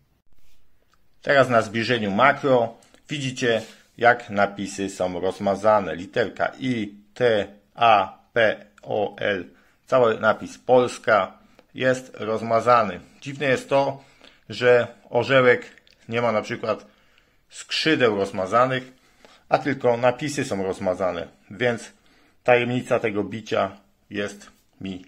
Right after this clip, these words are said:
nieznana. Moneta wyłowiona z obiegu jakieś dziesięć lat temu. No i tyle. Jaka jest cena tej monety?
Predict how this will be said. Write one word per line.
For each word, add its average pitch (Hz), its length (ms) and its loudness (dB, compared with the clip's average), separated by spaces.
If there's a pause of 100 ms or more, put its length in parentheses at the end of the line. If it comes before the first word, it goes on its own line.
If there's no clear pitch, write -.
nieznana. 110 880 0
Moneta 131 420 0
wyłowiona 101 480 -2
z - 80 -14
obiegu 95 500 -6
jakieś 95 400 -6
dziesięć 117 440 -12
lat 85 280 -10
temu. 98 440 -4 (2250)
No 135 100 -4
i 143 120 -2
tyle. 82 300 -4 (400)
Jaka 143 260 4
jest 143 200 0
cena 143 260 2
tej 143 160 -4
monety? 139 540 -2